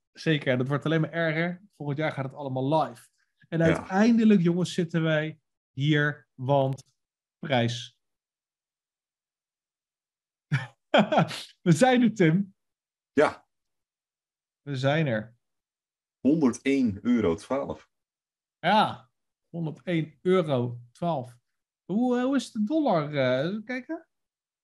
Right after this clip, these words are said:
Speaker 2: Ja, volgens mij is dat weer helemaal anders, eh,
Speaker 1: Honderdzeven,
Speaker 2: de laatste keer.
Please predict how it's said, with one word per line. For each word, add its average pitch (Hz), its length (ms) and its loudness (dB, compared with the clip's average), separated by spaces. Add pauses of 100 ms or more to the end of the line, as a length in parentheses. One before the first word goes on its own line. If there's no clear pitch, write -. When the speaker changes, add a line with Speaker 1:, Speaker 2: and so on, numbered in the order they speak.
(420)
Speaker 2:
Ja, - 320 -2
volgens 92 180 -10
mij 78 120 -4
is 82 100 -6
dat 98 140 -2
weer 107 180 2
helemaal 127 460 4
anders, 139 380 0
eh, 87 640 2
Speaker 1:
Honderdzeven, 180 560 4
Speaker 2:
de 170 60 8
laatste 160 160 4 (200)
keer. 160 300 0